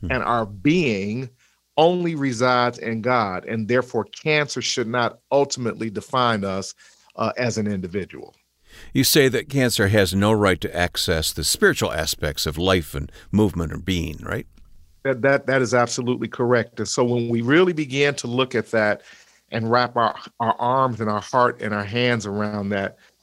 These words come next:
Speaker 2: we begin to now un-, unpack this dynamic with regard to cancer should not define you ultimately at the end of the day.
Speaker 1: All right. Can we take each of those words, life and movement and being, that,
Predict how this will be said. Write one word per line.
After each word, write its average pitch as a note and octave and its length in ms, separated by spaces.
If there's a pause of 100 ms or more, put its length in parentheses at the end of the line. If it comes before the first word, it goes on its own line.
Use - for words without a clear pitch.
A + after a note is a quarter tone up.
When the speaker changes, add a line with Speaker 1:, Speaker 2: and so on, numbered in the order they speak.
(140)
Speaker 2:
we C#3 160
begin B2+ 420
to - 140
now B2+ 340
un-, A#2 380
unpack A#2+ 560
this A2+ 180
dynamic G#2+ 720
with G#2+ 220
regard G#2+ 400
to G#2 100
cancer A2+ 400
should - 180
not G2+ 240
define F#2+ 460
you F#2+ 220
ultimately F2 580
at E2 140
the D#2+ 160
end D2 160
of C2+ 60
the C2 80
day. - 260 (260)
Speaker 1:
All G2+ 80
right. G2 240
Can F3+ 160
we C#4+ 100
take C4 300
each F#3+ 220
of D3 60
those B2 220
words, G#2 540
life G#2+ 420
and F2 140
movement A2 340
and F2+ 140
being, A2 280
that, F#2+ 200